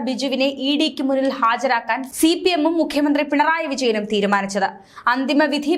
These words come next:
പിണറായി വിജയന്റേതാണ്. എങ്ങനെ പെരുമാറണം, എന്ത് പറയണം എന്നൊക്കെയുള്ള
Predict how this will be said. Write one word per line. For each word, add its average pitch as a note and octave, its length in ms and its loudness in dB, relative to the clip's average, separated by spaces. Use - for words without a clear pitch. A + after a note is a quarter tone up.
പിണറായി D4 420 2
വിജയന്റേതാണ്. G#3+ 640 0
എങ്ങനെ G#4 320 0
പെരുമാറണം, F4 520 2
എന്ത് F4 180 0
പറയണം D#4 360 0
എന്നൊക്കെയുള്ള D4+ 460 0